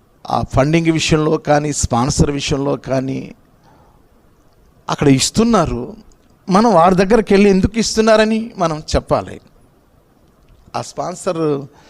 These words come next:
ఆ యొక్క క్యా-, క్యాబిన్ ఉంటుంది కదా, అక్కడికి వెళ్ళి, లేక అక్కడ ఎక్కడైతే అక్కడ, ఆ, వసూలు చేస్తున్నారో వెళ్ళి అక్కడ చెప్పాలి.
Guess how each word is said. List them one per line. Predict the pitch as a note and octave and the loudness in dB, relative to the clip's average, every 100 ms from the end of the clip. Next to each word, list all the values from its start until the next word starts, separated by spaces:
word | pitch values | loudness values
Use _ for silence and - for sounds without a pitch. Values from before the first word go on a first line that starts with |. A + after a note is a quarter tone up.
| _ _ _ - | _ _ _ -10
ఆ | A2+ A#2+ | -6 -6
యొక్క | A#2+ - A#2+ G#2 G2+ - - _ _ _ _ _ _ _ _ _ _ _ _ - | -8 -8 -8 -8 -12 -18 -20 _ _ _ _ _ _ _ _ _ _ _ _ -4
క్యా-, | C3+ C#3+ C#3 B2 | -2 -2 -6 -8
క్యాబిన్ | C#3 D3+ D#3+ F3+ | 0 0 2 -2
ఉంటుంది | D#3+ C#3+ C3 | -2 -4 -4
కదా, | C3 - - _ _ _ _ _ _ _ - | -6 -8 -14 _ _ _ _ _ _ _ -14
అక్కడికి | - C3 D#3 | -8 -2 0
వెళ్ళి, | F3+ A3 D3 | 2 -2 -6
లేక | B2+ C#3 | -8 -6
అక్కడ | D3 C#3 | -6 -4
ఎక్కడైతే | - - - E3+ F#3 G#3 G#3 G#3+ | -4 -4 0 2 2 2 2 0
అక్కడ, | D#3+ D3 C3 _ _ - - _ _ _ | -6 -6 -6 _ _ -20 -20 _ _ _
ఆ, | A#2+ B2+ C3+ B2 - | -6 -4 -6 -10 -10
వసూలు | - B2 F#3 | -6 0 0
చేస్తున్నారో | F3+ E3 - F#3+ E3 | 2 0 -2 -4 -4
వెళ్ళి | C#3 G#3 | 0 2
అక్కడ | A#3+ F#3+ - | 2 -2 -4
చెప్పాలి. | F3 - G3 F#2 | -4 -6 -10 -14